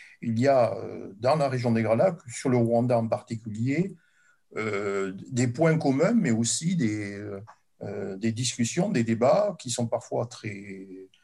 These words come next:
euh, très acerbes entre spécialistes français, euh, belges, américains. Et donc, ces, ces spécialistes ne sont pas présents dans cette commission, mais ça a été un bien parce que tout compte fait, cette commission a pu travailler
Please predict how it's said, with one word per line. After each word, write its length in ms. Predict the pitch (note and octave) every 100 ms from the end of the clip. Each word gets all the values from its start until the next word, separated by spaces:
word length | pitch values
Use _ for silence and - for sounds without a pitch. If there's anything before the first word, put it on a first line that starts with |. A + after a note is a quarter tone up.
| _ _ _
euh, 320 | G2+ G#2 G#2+ A2
très 180 | - G#2+
acerbes 560 | G#2 D3 G#3+ G#3+ G3+ - _ _ - _ _
entre 340 | D3+ F3 E3
spécialistes 800 | C3+ - A#2+ G#2+ G#2 A#2+ E3 - A2
français, 640 | - - G2+ - A2 B2 C#3
euh, 340 | A#2 F#2 F2+ E2+
belges, 580 | E2+ G2 C#3 C3+ -
américains. 640 | G2 G2+ F2 F#2+ D3+ A3+ A#3 - _ _ _ _ _ - -
Et 80 | C3+
donc, 320 | F3 D3 - - B2+
ces, 600 | B2 - D3 C3+ B2+ A2+
ces 140 | G#2+ A#2+
spécialistes 560 | - B2 C3+ C#3 B2
ne 100 | A2
sont 200 | G#2+ A#2
pas 140 | A2 G2
présents 420 | - B2+ A2 C#3
dans 240 | A2+ G2+
cette 300 | F#2 A2 -
commission, 480 | A2 G#2 G#2+ - A#3
mais 100 | F3
ça 180 | A#2 A#2
a 40 |
été 200 | G#2+ - G2+
un 100 | G2
bien 260 | A#2+ A3
parce 180 | E3+ A#2
que 100 | -
tout 140 | C#3
compte 280 | D#3 C#3+ B2+
fait, 180 | A#2 F3
cette 220 | E3 A#2+
commission 360 | A#2 B2 A#2 B2
a 60 |
pu 140 | G2+ F3
travailler 720 | - C3+ B2 A#2+ A#2+ A#2 G#2+